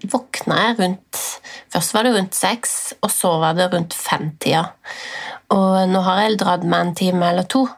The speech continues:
i sommer, men jeg står fremdeles opp før sju, og det er utrolig deilig, for da er jeg mest produktiv.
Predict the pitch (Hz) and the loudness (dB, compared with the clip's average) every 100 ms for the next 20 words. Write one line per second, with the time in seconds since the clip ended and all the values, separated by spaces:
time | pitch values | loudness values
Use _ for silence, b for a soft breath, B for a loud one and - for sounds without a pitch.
0 | _ - 202 190 175 220 233 B B B | _ -4 0 2 4 2 0 B B B
1 | B 202 196 190 190 - 208 190 247 220 | B 0 2 4 2 0 0 0 2 4
2 | 202 202 220 208 - 196 196 - 233 262 | 4 2 0 -4 0 0 0 2 2 2
3 | - _ 202 208 196 202 - _ - 196 | -2 _ 0 2 2 0 -4 _ 0 2
4 | 202 226 - 214 185 214 214 202 170 170 | 2 -2 -2 0 2 4 4 2 2 2
5 | 202 180 170 185 208 185 - - - 165 | 2 2 4 4 2 2 -2 -6 -2 0
6 | 160 160 - 247 | 0 0 0 0